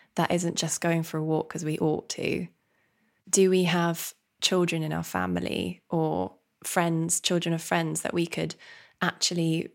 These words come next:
create a day outside and really play with them? Um, really be present, because children, they're, they're s-, so tapped in and they're so imaginative.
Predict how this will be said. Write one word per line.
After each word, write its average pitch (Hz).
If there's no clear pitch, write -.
create 170
a 170
day 160
outside 156
and 170
really 190
play 311
with 185
them? -
Um, 185
really 254
be 220
present, 226
because 190
children, 247
they're, 277
they're 285
s-, -
so 285
tapped -
in 170
and 208
they're 214
so 233
imaginative. 202